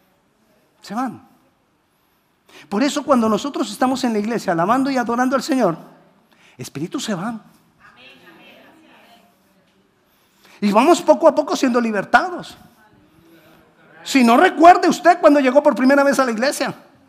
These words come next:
que usted no podía ni levantar un dedito porque,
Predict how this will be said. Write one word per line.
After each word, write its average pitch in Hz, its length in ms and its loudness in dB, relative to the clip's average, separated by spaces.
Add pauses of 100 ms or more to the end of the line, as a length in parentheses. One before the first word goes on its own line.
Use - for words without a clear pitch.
(400)
que - 80 -4
usted 254 180 0
no 269 140 2
podía 285 240 4
ni 277 120 2
levantar 226 440 2
un 285 100 2
dedito 277 380 0
porque, 233 280 -10